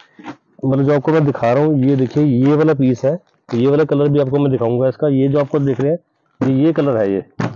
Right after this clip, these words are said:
ये green color जो आप photo देख रहे हैं वो ये वाला piece है। हर color की अलग अलग getup है। ये देखिए ये आप फ्रंट देख लिया आपने, ये इसकी बैक का घेरा आ गया बहुत ज़्यादा अच्छा वाला। और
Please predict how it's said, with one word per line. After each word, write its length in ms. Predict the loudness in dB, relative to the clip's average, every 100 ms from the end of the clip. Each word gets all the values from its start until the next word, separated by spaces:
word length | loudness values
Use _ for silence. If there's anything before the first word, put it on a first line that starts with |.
| -8
ये 80 | -4
green 280 | -2 0 0
color 140 | 0
जो 120 | 0 -2
आप 60 |
photo 240 | -4 -2 -2
देख 160 | -2
रहे 100 | -2
हैं 40 | -2
वो 80 |
ये 160 | 0 0
वाला 180 | -2 -2
piece 260 | -2 -4 -4
है। 100 | -6 _ _ _ _ _ -4
हर 120 | -2
color 280 | 0 0 0
की 100 | 0
अलग 300 | 0 0 0
अलग 260 | 0 0 0
getup 300 | 0 0 0
है। 120 | 0 0
ये 160 | 0
देखिए 240 | 0 -2 0
ये 120 | 0
आप 80 | -2
फ्रंट 280 | -4 -2 0
देख 160 | 0
लिया 160 | 2 0
आपने, 240 | 0 -2 -4 _ _ _ _
ये 140 | -2 -2
इसकी 260 | 0 -2 0
बैक 360 | 0 0 -2
का 100 | -2
घेरा 340 | 0 0 0 0
आ 40 |
गया 160 | 0 -2
बहुत 260 | -2 -2
ज़्यादा 200 | -2 -2
अच्छा 220 | -2 -2 -4
वाला। 240 | -2 -6 -12 _ _ _ _ _ _ _ _ -20 -8
और 360 | -4 -2 -2